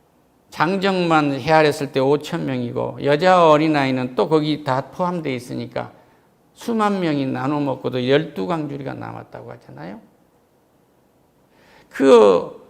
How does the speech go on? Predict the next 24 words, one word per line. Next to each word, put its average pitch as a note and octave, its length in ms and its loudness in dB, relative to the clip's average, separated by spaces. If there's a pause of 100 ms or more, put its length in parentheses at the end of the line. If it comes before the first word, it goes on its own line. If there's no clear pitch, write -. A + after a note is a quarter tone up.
(120)
아이가 F3+ 640 4
보리떡 F3+ 400 2
다섯 E3+ 300 0
개와 D#3 160 0
물고기 D#3+ 460 -2
두 D#3+ 120 -2
마리를 D3 400 0
내놓지 D3 340 0
않았다면 A#2+ 460 -6
뭐가 C#3+ 280 -2
됐겠어요? - 500 -12 (680)
우리들의 F#3+ 400 2
헌신이 G#3 560 -2
없다면 D3 880 -2 (180)
하나님의 F#3+ 600 -2
나라가 B2+ 320 -2
이루어질 D3+ 480 -6
수가 C3+ 260 -10
없어요. B2+ 340 -10
할렐루야. C#3+ 760 2 (640)
헌신을 E3 920 0 (680)
그냥 C#3 440 0
감사하게 D#3 640 2
하는 B2+ 520 0